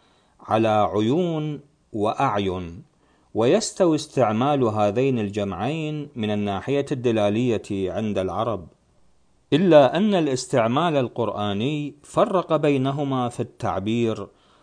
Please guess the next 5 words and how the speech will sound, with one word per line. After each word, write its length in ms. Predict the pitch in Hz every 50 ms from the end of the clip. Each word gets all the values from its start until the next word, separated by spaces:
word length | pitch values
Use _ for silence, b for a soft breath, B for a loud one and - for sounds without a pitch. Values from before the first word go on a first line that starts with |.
| b b b b b
رغم 420 | 92 120 160 185 190 185 180 180
تساوي 680 | 165 - - 139 127 - 143 135 147 156 160 156 151
دلالتيهما 1000 | 143 127 120 113 110 107 107 104 101 - - 135 147 151 139 147 139 139 131 123
عند 260 | 101 101 120 123 110 110
العرب، 440 | 98 92 80 92 87 85 85 78